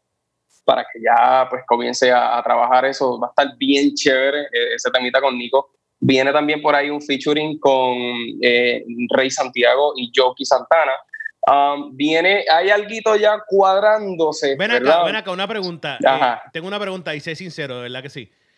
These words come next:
Speaker 2: ¿Cuál de los dos más bajito, Rey o Jockey?
Speaker 1: Mano, eh, Rey Santiago.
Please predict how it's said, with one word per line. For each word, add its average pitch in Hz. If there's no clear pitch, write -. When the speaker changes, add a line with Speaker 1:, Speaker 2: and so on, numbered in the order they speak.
Speaker 2:
¿Cuál 190
de 220
los 226
dos 220
más 226
bajito, 180
Rey 226
o 190
Jockey? 156
Speaker 1:
Mano, 139
eh, 127
Rey 135
Santiago. 127